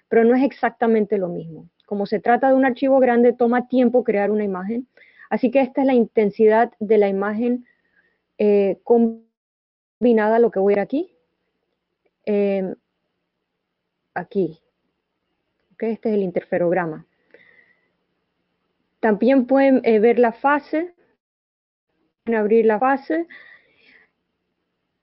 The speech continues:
Eh, eh, pueden ver la fase aquí. Lo primero que notarán es que la fase es muy ruidosa. Esto se debe a que aún no hemos restado la, la fase debido a la topografía.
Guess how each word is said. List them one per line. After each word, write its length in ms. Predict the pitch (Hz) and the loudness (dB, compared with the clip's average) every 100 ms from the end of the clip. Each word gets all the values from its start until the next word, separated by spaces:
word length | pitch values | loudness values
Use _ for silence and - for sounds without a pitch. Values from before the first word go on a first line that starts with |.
| _ _ _ _ _ _ - | _ _ _ _ _ _ -4
Eh, 300 | 226 - - - | -2 -2 -10 -2
eh, 240 | 220 196 | 0 0
pueden 300 | 185 262 262 | 0 2 4
ver 100 | 262 | 4
la 100 | 254 | 2
fase 280 | 247 196 202 | 0 -4 -6
aquí. 200 | 202 233 | -6 -2
Lo 120 | 240 | 0
primero 340 | 208 226 247 262 | 2 2 2 2
que 100 | 247 | 2
notarán 380 | 226 202 220 247 | 2 0 0 -2
es 100 | 240 | -2
que 100 | 240 | -2
la 120 | 202 | -2
fase 300 | 220 220 254 | -4 -2 -2
es 40 | |
muy 220 | 220 233 | 0 0
ruidosa. 580 | 196 214 226 254 214 226 277 | 2 4 4 2 -2 -10 -10
Esto 360 | - 208 - 247 | -10 -6 -2 -2
se 240 | - 220 | -2 0
debe 300 | 202 220 240 | 2 4 4
a 140 | 233 - | 2 0
que 260 | 208 - _ _ _ _ | -4 -4 _ _ _ _
aún 280 | 202 254 277 | 0 4 4
no 120 | 262 | 4
hemos 400 | 247 254 254 - - | 2 0 -2 -8 -14
restado 800 | 208 226 202 _ 277 262 226 226 | -6 -4 -4 _ 0 2 4 4
la, 160 | 202 - _ _ _ _ _ | 0 -4 _ _ _ _ _
la 240 | 190 190 185 - | -14 -12 -12 -4
fase 540 | 247 240 - 185 220 - _ - | -2 -2 -4 -10 -8 -14 _ -4
debido 560 | 202 190 220 226 214 - | 0 2 4 4 2 2
a 120 | 202 | 0
la 180 | 208 190 | 0 -2
topografía. 920 | 202 180 185 185 170 - 165 175 | -4 -6 -6 -6 -8 -6 -6 -6